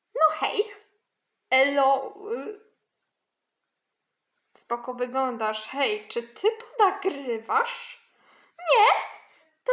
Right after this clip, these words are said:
znaczy, em, no, <laughs> to wiesz, ale ja nie lubię, jak ktoś mi nagrywa. Możesz to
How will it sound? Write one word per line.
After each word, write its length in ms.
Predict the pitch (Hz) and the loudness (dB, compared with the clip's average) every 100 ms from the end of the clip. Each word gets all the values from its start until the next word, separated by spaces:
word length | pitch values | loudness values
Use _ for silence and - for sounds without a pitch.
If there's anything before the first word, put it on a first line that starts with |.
| 494 | 2
znaczy, 380 | 508 508 508 480 494 494 494 - _ _ | 2 0 0 0 0 0 -8 -20 _ _
em, 220 | - 440 427 453 453 403 - | -4 -2 -2 -2 0 -2 -4
no, 400 | 359 523 508 480 - - | -2 2 2 0 -4 -4
<laughs> 360 | 440 508 480 466 | -4 0 0 2
to 140 | 440 | -2
wiesz, 640 | 294 254 - - - - - 370 | 0 0 -2 -12 -12 -14 -14 -4
ale 280 | 247 269 262 | 0 0 2
ja 200 | 262 254 | 2 2
nie 180 | 240 | -2
lubię, 280 | 240 330 440 | -4 0 4
jak 160 | 453 - | 4 0
ktoś 260 | 339 - | -12 -12
mi 140 | 269 233 | -10 -4
nagrywa. 480 | 220 220 233 233 226 | -4 -2 -4 -4 -4
Możesz 560 | 233 311 359 - - | -4 -4 -6 -8 -6
to 120 | 254 | -6